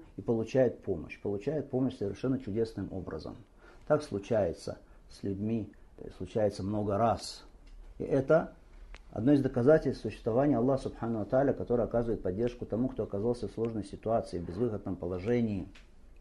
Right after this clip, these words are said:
Итак, это доказательство какое? Через что? Через физическое восприятие, через какие-то физические явления. Третье — это фетра, это естество человека,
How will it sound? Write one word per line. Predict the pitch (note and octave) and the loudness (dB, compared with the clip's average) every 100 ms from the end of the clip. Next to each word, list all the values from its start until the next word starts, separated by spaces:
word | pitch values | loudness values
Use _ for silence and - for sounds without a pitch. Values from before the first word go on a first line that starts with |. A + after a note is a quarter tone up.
| - - - - - - - - | -20 -20 -20 -20 -20 -20 -20 -16
Итак, | - C#3 D#3 | 2 4 4
это | B2 B2 | 0 0
доказательство | A#2+ A#2 A#2 C3+ A2+ - A2 | 2 4 6 6 4 0 0
какое? | - - C3 | 0 4 4
Через | C3+ A2 A2 | 4 0 0
что? | - C3 D3 | 0 2 2
Через | D3 A2+ C3 C3 - - - - - - - | 0 0 0 -2 -14 -20 -18 -18 -18 -18 -8
физическое | A#2+ B2+ C3+ G#2 - - F2 | -2 0 0 -4 -6 -8 -6
восприятие, | D#2+ - F2 F#2 - | -8 -4 0 0 -2
через | F#2 | -8
какие-то | - F2+ G2 | -8 -6 -4
физические | G2+ A#2 - - - E2+ | -4 -6 -6 -6 -2 0
явления. | D#2+ A#1 C2 - - - - - - - - - - - - | 0 -4 -8 -10 -16 -20 -20 -20 -20 -20 -20 -20 -20 -16 0
Третье — | C#3 E3 D3+ - C#3+ - | 6 8 6 6 4 6
это | C3 C3 D3+ F#3 - - - - - - - - - - | 2 4 4 4 -6 -20 -20 -20 -20 -20 -20 -20 -18 -2
фетра, | A2+ - D#2 - - - | 0 0 -6 -6 -14 -12
это | B2+ B2+ | -2 0
естество | A#2+ - A#2+ - - A#2 F#2+ | 0 -2 -8 -8 -4 0 0
человека, | - D#2 D2+ B1 - - | -2 -6 -4 -6 -8 -16